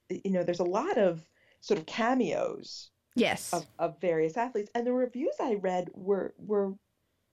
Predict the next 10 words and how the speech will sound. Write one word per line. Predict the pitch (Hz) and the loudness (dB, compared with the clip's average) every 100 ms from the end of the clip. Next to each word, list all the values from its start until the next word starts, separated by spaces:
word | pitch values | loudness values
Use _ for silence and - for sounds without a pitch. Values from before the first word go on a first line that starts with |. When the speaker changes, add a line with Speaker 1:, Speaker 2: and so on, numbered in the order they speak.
| _ _ _ | _ _ _
Speaker 1:
quite | - - - - | -4 0 0 -2
positive, | - 392 466 277 160 - 160 | -2 2 2 4 0 0 -4
but | 202 196 _ | -6 -6 _
the | 214 202 202 | 0 2 0
Jill | - 233 220 | 0 2 2
Jaracz | 202 226 320 370 156 185 - - - _ _ - | -2 -6 -4 -2 -2 -6 -12 -20 -20 _ _ -2
thumbs | 247 226 220 | 0 2 2
up, | 196 | -2
thumbs | - 226 214 | 0 -2 0
down. | 196 233 370 269 175 180 | 0 0 0 -4 -4 -10